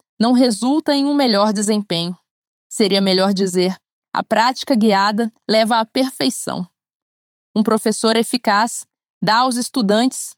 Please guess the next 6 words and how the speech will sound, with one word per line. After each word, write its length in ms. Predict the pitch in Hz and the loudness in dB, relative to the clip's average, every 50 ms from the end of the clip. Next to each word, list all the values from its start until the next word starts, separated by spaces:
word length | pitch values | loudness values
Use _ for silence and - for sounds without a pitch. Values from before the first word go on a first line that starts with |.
| _ - | _ -4
oportunidades 920 | - 240 - 294 254 233 - 285 285 285 220 220 220 233 254 240 - - - | -4 -2 0 -2 -2 0 0 0 2 2 2 2 2 2 0 -2 -4 -8 -4
para 240 | - 240 214 220 | -2 0 0 0
praticarem, 840 | 208 - 226 226 226 - - - - 208 190 185 190 185 185 190 - _ _ _ _ _ _ _ - | 0 0 -2 -2 -2 -2 -4 -2 -2 0 2 2 2 0 0 -2 -4 _ _ _ _ _ _ _ -2
revê 460 | 208 202 190 170 180 208 226 262 - | 0 0 0 2 0 0 0 0 0
a 100 | - 214 | -2 -4
prática 680 | 208 - - 196 196 202 220 220 - - - 233 214 | -2 -2 0 0 2 0 0 -2 -6 -4 -4 -4 -4